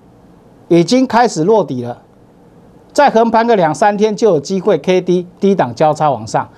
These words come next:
联发科可能要再等哦，联发科可能要再等个，如果台积电、鸿海等三天，它可能要等个五天到八天。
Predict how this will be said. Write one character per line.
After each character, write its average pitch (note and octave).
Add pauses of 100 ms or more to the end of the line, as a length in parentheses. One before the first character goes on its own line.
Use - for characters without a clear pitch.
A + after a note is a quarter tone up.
(140)
联 G3
发 A#3+
科 A#3
可 G#3
能 D3+
要 G#3+
再 G3+
等 - (260)
哦， F3
联 F3
发 A3+
科 A3
可 A3
能 D#3
要 G3+
再 G3
等 C#3
个， C#3+ (520)
如 G#3+
果 B3
台 G#3
积 B3
电、 C4
鸿 G#3
海 A3+
等 D#3
三 F#3
天， F#3+
它 G3+
可 F#3
能 D3
要 F#3+
等 C3
个 C3
五 B2
天 D3+
到 D3+
八 C#3
天。 A#3+